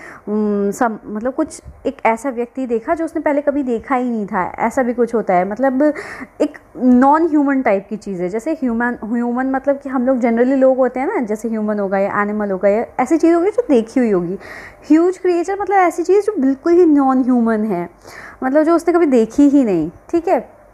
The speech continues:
ऐसा कोई creature उसने देखा और उसने क्या देखा उस creature को कि वो चल रहा है, walking after them in the sea as fast as he could, और वो उन लोगों के पीछे जो, जैसे जो ship में जो लोग जा रहे थे उन लोगों के पीछे जल्दी, जल्दी, जल्दी, जल्दी चल रहा है, इतनी तेज़ चल रहा है कि जितनी ज़्यादा तेज़ वो चल सकता है।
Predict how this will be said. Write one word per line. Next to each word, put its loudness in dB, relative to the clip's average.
ऐसा 2
कोई 2
creature 2
उसने 0
देखा 0
और 0
उसने -2
क्या 2
देखा 0
उस -2
creature -4
को -2
कि 2
वो 4
चल 0
रहा 2
है, -2
walking -4
after -4
them -6
in -6
the 0
sea -6
as -2
fast -2
as -2
he -2
could, 0
और 2
वो -2
उन -2
लोगों -2
के -8
पीछे -4
जो, -2
जैसे 0
जो 0
ship -4
में -4
जो -2
लोग 0
जा 0
रहे 0
थे -2
उन 4
लोगों 2
के 0
पीछे -4
जल्दी, 2
जल्दी, -6
जल्दी, -2
जल्दी -2
चल -2
रहा 0
है, -2
इतनी -2
तेज़ 0
चल -2
रहा 0
है 0
कि -2
जितनी 2
ज़्यादा 2
तेज़ -2
वो -8
चल -4
सकता -10
है। -8